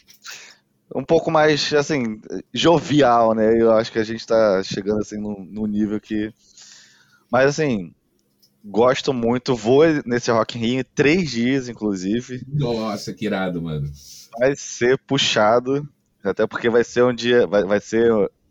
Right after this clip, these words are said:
Speaker 1: um final de semana que eu vou em dois dias seguidos, então, assim, já
Speaker 2: Uou.
Speaker 1: estou me preparando psicologicamente, fisicamente, porque eu sei que vai ser, assim, assim, puxado.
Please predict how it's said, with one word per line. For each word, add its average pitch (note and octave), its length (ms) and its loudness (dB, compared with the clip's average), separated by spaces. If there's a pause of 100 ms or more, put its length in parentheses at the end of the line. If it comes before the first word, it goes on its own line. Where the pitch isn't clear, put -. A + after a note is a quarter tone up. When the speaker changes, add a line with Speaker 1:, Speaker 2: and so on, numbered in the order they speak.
(160)
Speaker 1:
um G#2 60 -8
final G#2+ 240 0
de - 80 -6
semana A2 240 -2
que - 80 -12
eu G#2 60 -12
vou A#2 140 4
em A2 140 0
dois C3+ 200 2
dias C3+ 140 -2
seguidos, A#2 400 -10
então, A2 220 -6
assim, G2+ 340 -10 (440)
já G2+ 120 2
Speaker 2:
Uou. - 60 8
Speaker 1:
estou C3 180 2
me C#3 100 2
preparando C3+ 600 0
psicologicamente, C3+ 1160 0
fisicamente, C3+ 960 -4 (380)
porque A2+ 240 -4
eu A2 60 4
sei G#2+ 240 -2
que B2 420 -4 (360)
vai F2+ 200 0
ser, G#2+ 680 -2 (180)
assim, - 280 -20
assim, F#2+ 260 -14
puxado. E2+ 460 -4